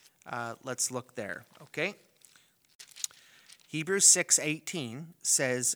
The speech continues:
uh, I'll say, I'll start at seventeen. So what he says is, "In the same way, God desiring even more to show the heirs of the promise the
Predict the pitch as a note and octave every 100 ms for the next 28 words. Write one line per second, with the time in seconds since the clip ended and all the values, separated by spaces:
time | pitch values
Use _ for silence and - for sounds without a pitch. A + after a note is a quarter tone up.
0 | - B2+ A#2+ A2+ A#2 _ _ - - _
1 | - B2+ D#3+ A2+ - C3 B2+ - - -
2 | C3 - - B2 A#2+ B2 - G#2+ G2+ -
3 | - - - - C3+ C#3 C3+ B2+ D#3 D#3+
4 | D3+ - A#2 G#2 - C#3+ C3+ B2 B2 -
5 | - D3+ D3 G#3+ A3+ C3 A2 C3 C3 A#2+
6 | C3+ D3+ D#3+ C#3+ A2+ A#2 B2 C3 B2+ D3+
7 | G#3+ G3+ B2+ A2+ C3 - - - C3 B2+
8 | - B2 B2 D#3 D#3 F#3 A3 - C3+ A#2+
9 | C3 - C3+